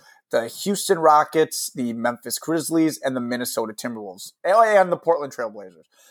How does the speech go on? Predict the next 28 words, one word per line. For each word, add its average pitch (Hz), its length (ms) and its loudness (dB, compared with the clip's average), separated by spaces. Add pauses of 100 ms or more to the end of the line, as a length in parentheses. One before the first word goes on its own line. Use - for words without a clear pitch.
(180)
So - 200 -6
all 196 240 6
those 196 200 2
players 202 300 -2
that 175 140 0
were 160 120 2
available 143 520 0
are 127 80 4
going 123 280 -8
back 117 280 0
to - 60 -20
their 117 100 -6
team. 120 280 -10
So - 200 -12 (120)
every 170 300 4
other 170 160 6
player 139 320 2
from 127 180 -12
every 127 240 -2
other 117 160 -2
team 117 320 -10
is 110 160 -12
available, 131 460 4
and 120 220 -2
we 123 100 -2
will 113 140 -4
try 123 260 4 (120)
to, 131 220 -2